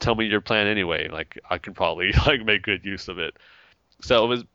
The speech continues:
pretty much what it comes down to. It was Clue Master's plan, but, uh, Lincoln March made it all happen. So in the end, he was the real bad guy. And then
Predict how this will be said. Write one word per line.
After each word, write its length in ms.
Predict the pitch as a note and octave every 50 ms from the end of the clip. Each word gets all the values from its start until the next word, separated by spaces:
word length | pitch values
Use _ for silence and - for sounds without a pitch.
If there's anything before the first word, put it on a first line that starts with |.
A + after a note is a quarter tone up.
| - -
pretty 160 | E3+ E3+ D#3+
much 160 | C#3+ C#3 B2
what 80 | B2 B2
it 80 | -
comes 240 | - A#2 A2 G#2+ F#2+
down 240 | F#2 F#2+ F#2 F#2+ E2+
to. 220 | - - G2+ G2
It 40 | F#2+
was 140 | F#2+ F#2+ -
Clue 240 | - - - D3+ C3+
Master's 360 | B2+ A#2 A2+ - - G#2+ -
plan, 420 | - - G#2+ G2+ G2 G2+ F#2+ F#2+
but, 240 | E2+ F#2 F2 E2+ - _ _ _ _ _ _ _ _ _ _ -
uh, 300 | E2+ E2+ E2+ F2 F2 F2 E2+
Lincoln 260 | G2+ A2+ G#2 - G#2+
March 360 | F#2+ F#2 F2+ F2+ F2+ - - -
made 200 | A2 G2 F#2+ F#2+
it 100 | F#2 F#2
all 160 | F#2 F2+ E2+
happen. 440 | - F#2+ E2 D#2+ - - E2+ F#2 G#2
So 340 | - - - E2 E2+ F2 G#2+ -
in 100 | A#2 A#2
the 160 | A2 A2 G2+ G2
end, 200 | F#2+ F2+ F2 E2
he 120 | F2+ G2
was 180 | F#2 F#2 F2+ E2
the 80 | F#2 E2+
real 160 | D#2+ E2+ E2
bad 280 | D#2 - - E2 - -
guy. 240 | - - - - -
And 100 | - F2+ F#2
then 200 | F#2 F2+ F2+